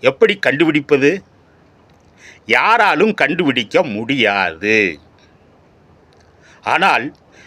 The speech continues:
வேதத்திலே இரண்டு வசனங்கள் உண்டு. அந்த வசனங்கள் யார் உண்மையான கிறிஸ்தவர்கள்,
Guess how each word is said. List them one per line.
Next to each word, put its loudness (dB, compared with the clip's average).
வேதத்திலே 2
இரண்டு 2
வசனங்கள் 2
உண்டு. 0
அந்த 0
வசனங்கள் 0
யார் 2
உண்மையான 2
கிறிஸ்தவர்கள், 0